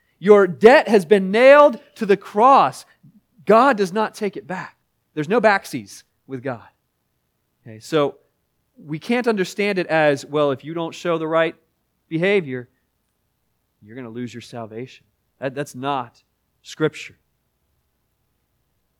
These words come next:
Those who are by grace forgiven and saved will never have their sins counted against them. How you live, how you obey, how you extend grace to others does not earn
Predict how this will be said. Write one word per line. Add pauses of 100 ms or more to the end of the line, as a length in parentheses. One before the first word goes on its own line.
(500)
Those
who
are
by
grace
forgiven (100)
and
saved (220)
will
never (360)
have
their
sins
counted
against
them. (720)
How
you
live,
how
you
obey, (580)
how
you (160)
extend
grace
to
others
does
not
earn